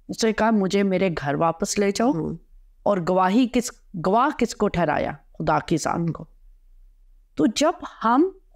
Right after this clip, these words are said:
Speaker 1: खुदा को अव्वल दर्जा देते हैं ना,
Speaker 2: हम्म।
Speaker 1: तो खुदा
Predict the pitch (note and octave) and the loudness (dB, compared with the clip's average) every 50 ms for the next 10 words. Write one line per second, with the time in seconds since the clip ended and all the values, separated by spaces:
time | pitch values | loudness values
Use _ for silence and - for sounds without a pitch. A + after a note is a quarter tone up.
0 | - - G#3 E3+ F#3+ F3+ F#3+ A#3 B3 - C#4+ C#4 A3+ F3+ F3+ G#3 G3+ F#3 G3 F3+ | -6 -4 -2 0 2 2 2 0 0 0 0 0 2 2 2 0 2 2 0 0
1 | D#3 D3 F3+ F3+ F3+ E3+ E3+ D3+ - - F#3 F#3+ G3+ A#3+ C#4 E3+ F3+ F3+ E3+ - | 0 0 0 0 0 0 -2 -2 -2 -2 -2 0 0 2 0 0 -2 -4 -8 -12
2 | _ _ _ _ _ _ _ - - G3+ - A#3 A3 F3+ G3+ F#3+ G3+ A3+ B3 C4 | _ _ _ _ _ _ _ -6 -6 -2 0 0 0 2 2 2 2 4 2 2
3 | - - | 0 -2